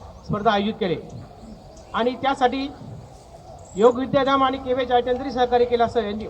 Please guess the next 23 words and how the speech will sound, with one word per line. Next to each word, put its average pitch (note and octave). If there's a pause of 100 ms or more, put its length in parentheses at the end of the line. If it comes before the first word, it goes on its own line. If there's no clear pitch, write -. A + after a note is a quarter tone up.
आयोजित G#3+
केलं A#3
असेल, A3+ (340)
पण G3+
या A#3+
ठिकाणी B3
मोलाचं A#3+
योगदान A#3+ (460)
सरस्वती A3+
माध्यमिक B3
विद्यालय A#3+ (520)
गोळीबार A#3+ (140)
टेकडी A3+
मालेगाव A#3 (720)
तसेच B3+ (440)
शुद्धा A#3+
माध्यमिक B3
आणि A#3+
प्राथमिक A#3
विद्यालय A3+ (440)
सोयगाव A#3+ (340)
या A3+
दोन्ही A#3